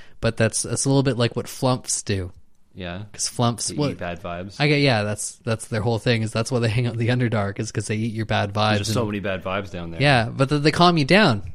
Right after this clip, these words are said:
Speaker 1: They calm
Speaker 2: Right.
Speaker 1: you down, they, 'cause they take 'em out of you, and so you, you chill out when you're hanging out with flumps. And they
Speaker 2: Right.
Speaker 1: don't get the bad vibes. They eat them. They metabolize them.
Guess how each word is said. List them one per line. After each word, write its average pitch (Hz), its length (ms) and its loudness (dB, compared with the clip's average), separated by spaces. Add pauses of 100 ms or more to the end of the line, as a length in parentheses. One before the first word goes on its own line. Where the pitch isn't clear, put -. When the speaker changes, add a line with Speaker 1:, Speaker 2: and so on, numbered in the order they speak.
(220)
Speaker 1:
They 131 100 -2
calm 151 220 4
Speaker 2:
Right. 147 40 2
Speaker 1:
you 131 60 0
down, 156 240 4
they, 117 100 2
'cause 117 160 -2
they 131 80 4
take 151 220 4
'em 135 80 2
out 143 100 4
of 143 80 4
you, 101 300 2
and 110 120 -4
so 131 120 -2
you, 113 260 0
you 113 220 -4
chill 135 260 2
out 131 180 2
when 110 100 -4
you're 107 120 -2
hanging 110 220 0
out 92 80 -4
with 95 80 -10
flumps. 113 480 -4 (260)
And 92 160 -8
they 127 60 4
Speaker 2:
Right. - 20 6
Speaker 1:
don't 147 140 2
get 156 160 2
the 143 80 2
bad 110 220 2
vibes. 98 280 -2
They 123 80 -2
eat 143 220 -4
them. 98 220 -6 (120)
They 117 80 -4
metabolize 110 600 0
them. 101 220 -6